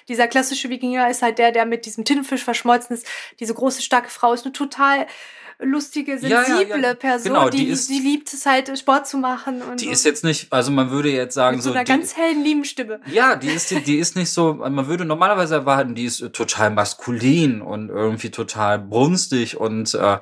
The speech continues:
Speaker 2: so voll unweiblich. Wie, so würde man's normalerweise jetzt nach Klischee irgendwie sagen, so. Aber nein, im Gegenteil, sie ist total eigentlich wie, wie, wie eine große Schwester so irgendwie. Und das ist ganz komisch. Also sie haben halt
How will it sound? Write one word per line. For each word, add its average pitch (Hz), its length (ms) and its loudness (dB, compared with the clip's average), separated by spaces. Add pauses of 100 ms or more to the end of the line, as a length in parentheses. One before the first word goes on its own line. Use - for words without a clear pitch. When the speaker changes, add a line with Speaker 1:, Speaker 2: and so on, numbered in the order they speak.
(240)
Speaker 2:
so - 160 -10
voll 135 400 2
unweiblich. 135 880 0
Wie, 113 140 -8
so 139 180 0
würde 156 160 4
man's 120 240 0
normalerweise 113 840 2
jetzt 107 240 -8
nach 110 140 0
Klischee - 300 -4
irgendwie 104 260 -10
sagen, 131 300 2
so. 107 80 -4
Aber 98 200 -2
nein, 165 260 0
im 135 100 0
Gegenteil, 139 400 0
sie 107 160 -8
ist 175 220 -4
total 151 600 0 (420)
eigentlich 151 420 2
wie, 151 340 0
wie, 143 380 -2
wie 143 80 0
eine 151 120 0
große 139 460 0
Schwester 147 440 0
so 92 220 -2
irgendwie. 92 440 -2
Und 95 280 -8 (380)
das 123 140 -2
ist - 100 2
ganz 180 220 -2
komisch. 196 300 0
Also 131 180 -2
sie 131 140 0
haben 156 180 2
halt 165 140 0